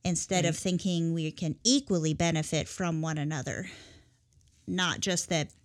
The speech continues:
Speaker 1: people of color are, you know, standing outside our house looking in the windows wishing they could come in. That's not necessarily the case.
Speaker 2: Yeah. Um, and speaking of benefits, one of the things that I guess I would like to highlight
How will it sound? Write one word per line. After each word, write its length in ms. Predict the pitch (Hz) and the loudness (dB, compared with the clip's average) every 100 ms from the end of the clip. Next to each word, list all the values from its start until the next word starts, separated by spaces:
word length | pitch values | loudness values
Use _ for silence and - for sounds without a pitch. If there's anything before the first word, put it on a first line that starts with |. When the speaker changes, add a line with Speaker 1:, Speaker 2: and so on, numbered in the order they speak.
| - - | -20 -2
Speaker 1:
people 300 | 202 180 147 | 0 2 0
of 80 | 151 | 0
color 340 | 202 185 165 | 0 2 2
are, 220 | 143 143 - _ - | 0 -2 -6 _ -4
you 120 | 175 | -2
know, 260 | 147 131 - - - - - - - _ _ | 0 -2 -6 -10 -18 -20 -20 -20 -20 _ _
standing 480 | - - 208 190 175 | -4 6 6 6 4
outside 360 | 165 - 165 | 2 2 2
our 100 | 165 | 2
house 300 | 170 175 185 | 2 2 2
looking 260 | 175 170 170 | 0 -2 0
in 100 | 160 | 0
the 100 | 156 | 0
windows 480 | 165 170 160 147 170 | 2 2 2 0 0
wishing 300 | 160 165 156 | -2 0 0
they 140 | 135 | -2
could 200 | - - | -4 -6
come 200 | - - | -4 -2
in. 280 | 165 113 117 | 0 0 0
That's 260 | 160 - - | -2 -6 -4
not 220 | 156 - | -4 -4
necessarily 640 | 170 156 180 170 190 202 | -4 -4 -4 -4 -4 -4
the 80 | 214 | 0
case. 520 | 208 - - - - - - _ _ _ - _ | 2 2 0 -4 -8 -14 -20 _ _ _ -20 _
Speaker 2:
Yeah. 380 | - 180 170 165 156 - - - - | -8 -6 -4 -6 -10 -18 -20 -10 -2
Um, 280 | 202 196 202 | 0 0 0
and 260 | 196 190 | 2 0
speaking 300 | - 233 240 | -2 -2 0
of 100 | 220 | -2
benefits, 400 | 190 185 180 180 | 0 0 -2 -2
one 120 | 190 | 0
of 100 | 202 | 0
the 80 | 190 | -2
things 300 | 180 180 170 | -2 -2 0
that 180 | 170 160 | -2 -2
I 140 | 165 | -2
guess 260 | 160 170 156 | -2 -2 -2
I 80 | 160 | -2
would 180 | 165 156 | -2 -2
like 200 | 160 156 | -4 -6
to 80 | |
highlight 520 | 147 170 160 151 151 | -4 -2 0 0 -2